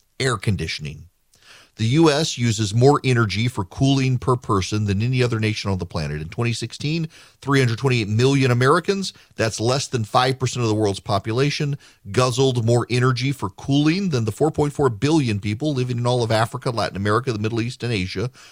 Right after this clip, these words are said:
with the exception of China. More than half of global cooling-related emissions come from China and the U S combined. For comparison, the United States uses almost as much energy for cooling as the one point two billion people of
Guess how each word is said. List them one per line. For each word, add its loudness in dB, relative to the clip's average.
with 0
the 0
exception -2
of -6
China. -4
More 8
than 0
half 2
of -2
global 2
cooling-related 0
emissions -2
come -2
from -6
China 0
and -4
the -4
U 0
S -2
combined. -6
For 4
comparison, 4
the 2
United 2
States -4
uses 2
almost 2
as -4
much 2
energy -2
for -14
cooling 2
as 2
the 0
one 2
point -2
two 0
billion 0
people -2
of -6